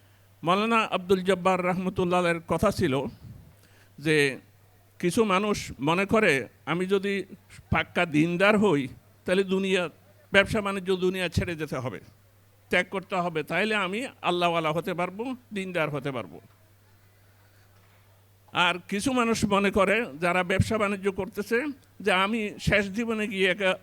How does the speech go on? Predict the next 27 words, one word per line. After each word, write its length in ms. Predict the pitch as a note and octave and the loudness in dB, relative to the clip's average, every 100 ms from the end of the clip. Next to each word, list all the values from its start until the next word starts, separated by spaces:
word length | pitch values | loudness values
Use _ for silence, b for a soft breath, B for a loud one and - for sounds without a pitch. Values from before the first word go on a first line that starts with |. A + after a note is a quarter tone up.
| - | -6
একটু 220 | F#3+ G3 | -4 -2
তওবা 320 | G3+ F#3 G3+ | 2 4 4
তিল্লা 320 | G3+ A#3 A#3 | 2 2 2
করে 300 | A3+ A3 C#3 - - _ _ - | 4 4 2 0 -12 _ _ -2
হজ 200 | F#3 F#3 | -2 -2
করে 220 | G#3 G3 | -2 0
আসি, 200 | F#3 G#3 | 0 2
আমি 220 | F#3 F#3+ F3+ - | 0 0 -2 0
পাক্কা 280 | E3 - | 0 0
মুসলমান 540 | F3 G3 A3 G#3+ A3 G#3+ | -2 0 0 0 0 0
হব, 340 | A#3 B3+ A#3 E3 b b b | 2 2 2 -2 b b b
আগের 400 | F3 G3+ A3 G#3 | 2 4 0 0
জীবনটা 580 | G#3+ A#3+ A#3 B3 G3+ F3 - - - | -4 -4 0 2 2 0 -12 -20 -8
দিন 340 | E3+ G3+ G#3 | 0 2 2
মানলে 300 | G3+ G3+ G3+ | 0 0 2
আমি 240 | F3+ F#3 F3+ | 2 0 -2
ব্যবসা 340 | F#3 F3+ G#3 | -2 0 -2
বাণিজ্য 300 | F#3+ F#3 F3 | 0 -2 -4
করতে 300 | F3 D#3+ F3 | -6 -4 -2
পারবো 260 | D#3+ D3 C#3 | -2 -2 -4
না। 180 | F2+ G2 - - b b b b b - | -8 -12 -18 -20 b b b b b -4
তার 400 | F3 F#3+ G3 F3+ - | 2 4 4 0 -12
দর্শন 520 | A#2 B2 G#3 - B3+ C4 | -2 2 2 2 2 2
হ-, 180 | A#3+ - - | 0 -4 0
ছিল 320 | A3+ A#3 D#3+ - - b b | 4 6 4 0 -12 b b
যে 160 | E3+ G#3 | 4 4
না, 280 | A3 F3+ | 4 2